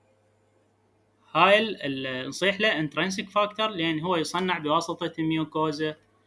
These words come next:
اللي تص-، يعني موجودة ببطانة المعدة. عندنا العامل الثالث اللي أيضًا جدًا مهم، الفوليك أسيد.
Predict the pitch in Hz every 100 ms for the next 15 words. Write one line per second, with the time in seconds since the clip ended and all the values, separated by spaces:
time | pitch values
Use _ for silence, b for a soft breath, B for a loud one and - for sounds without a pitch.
0 | _ _ - 151 147 147 143 143 - -
1 | 139 151 151 147 131 139 143 135 147 143
2 | 135 131 139 139 139 131 117 107 104 _
3 | _ _ _ _ _ _ _ _ _ _
4 | _ _ _ _ _ _ _ _ _ 165
5 | 185 214 220 220 214 185 220 220 196 -
6 | 196 202 196 196 180 175 180 190 196 185
7 | 170 190 190 190 185 160 170 185 190 196
8 | 190 233